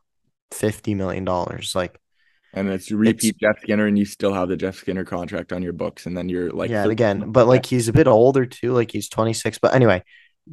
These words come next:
Speaker 1: going back to fantasy, I do think he's gonna repeat essentially the same season, in my opinion. I think he's, I think that's his cap. I don't really see a world where he gets better. He scored forty goals. Maybe his playmaking numbers come up a little bit with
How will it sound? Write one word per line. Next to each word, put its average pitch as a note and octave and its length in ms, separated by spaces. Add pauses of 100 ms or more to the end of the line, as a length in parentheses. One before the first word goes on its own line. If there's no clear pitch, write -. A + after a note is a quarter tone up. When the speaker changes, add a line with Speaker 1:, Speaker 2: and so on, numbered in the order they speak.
(220)
Speaker 1:
going C3 240
back C3+ 240
to A#2+ 80
fantasy, A2+ 760
I C3 220
do B2 160
think B2 240
he's A#2+ 140
gonna A#2+ 200
repeat A#2+ 460
essentially A2+ 520
the G2+ 100
same F#2+ 360
season, F#2+ 680
in A2 140
my G2+ 180
opinion. A2+ 480
I G2+ 160
think G2 380 (360)
he's, A#2 540
I A#2+ 80
think B2 240
that's A2 260
his G#2+ 140
cap. A2 440
I F2 80
don't G#2 420
really A#2+ 240
see A#2 200
a A2+ 40
world A2+ 220
where A2 80
he G#2+ 60
gets G#2+ 160
better. A2 180
He A2 60
scored A2 360
forty A2 360
goals. A2 460 (460)
Maybe A#2+ 280
his A#2+ 120
playmaking A2+ 440
numbers A2+ 300
come A2 140
up G#2+ 140
a G#2+ 40
little G#2 240
bit G#2+ 160
with G#2+ 200